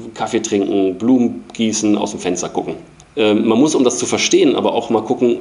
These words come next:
wie ist denn grad die Arbeitswelt und wie ist die Lebensrealität, in der wir leben, ne? Also die Arbeitswelt hat sich in den letzten fünfzig Jahren so hart verändert durch Einführung von Technologie, durch Veränderung der, der Jobs, die es gibt.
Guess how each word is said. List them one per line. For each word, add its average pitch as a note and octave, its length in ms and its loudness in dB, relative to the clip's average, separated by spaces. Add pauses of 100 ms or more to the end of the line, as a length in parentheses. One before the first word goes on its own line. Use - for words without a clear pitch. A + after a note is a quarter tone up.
(120)
wie A2 300 -2
ist C3 200 0
denn G3 140 4
grad E2 280 -4
die F2 120 -2
Arbeitswelt D#2+ 600 -2
und - 160 -4
wie A#2+ 80 -2
ist - 160 -4
die - 60 2
Lebensrealität, E2+ 800 0
in E2+ 80 -2
der E2 160 -2
wir E2+ 60 -2
leben, D#2+ 320 -6
ne? B2 160 0
Also F#2 160 -2
die F#2 160 0
Arbeitswelt A#2+ 400 2
hat A#2 100 -2
sich G#2 100 -4
in G2+ 60 0
den G#2 60 2
letzten G#2 180 -2
fünfzig A2 380 -2
Jahren G2+ 180 2
so G#2+ 260 0
hart A2 200 0
verändert B2+ 640 0 (400)
durch A#2 260 2
Einführung G2+ 460 0
von F#2 140 -4
Technologie, G#2 720 2
durch G#2 380 2 (320)
Veränderung G2+ 640 2
der, F2 460 0
der E2+ 120 -2
Jobs, C3 320 -2
die A#2+ 100 -2
es G2+ 140 0
gibt. A2+ 280 0